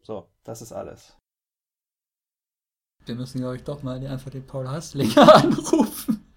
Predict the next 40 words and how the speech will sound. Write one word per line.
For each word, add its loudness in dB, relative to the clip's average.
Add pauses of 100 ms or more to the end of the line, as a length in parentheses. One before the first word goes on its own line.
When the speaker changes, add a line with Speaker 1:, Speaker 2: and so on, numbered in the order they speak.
(120)
Speaker 1:
Ja, -2
Speaker 2:
Der -4
muss -4
Speaker 1:
wir 0
Speaker 2:
doch 4
Speaker 1:
müssen 2
Speaker 2:
da 0
Speaker 1:
auch 0
endlich 0
Speaker 2:
irgendwie 0
Speaker 1:
mal -2
zum 0
Speaker 2:
wissen. -6
Speaker 1:
Ende -2
kommen -4
hier, -2 (600)
bevor -8
wir -4
uns -10
weiter 0
verquatschen. -8
Speaker 2:
Hast -12
du -8
noch -4
was -6
anderes -4
vor? -12 (480)
In -8
den -6
nächsten -12
fünf -14
Speaker 1:
Nee. -6
Speaker 2:
Minuten? -10 (1000)
Na -12
gut, -6
dann -6
machen -4
wir -4
halt -6
Schluss. -8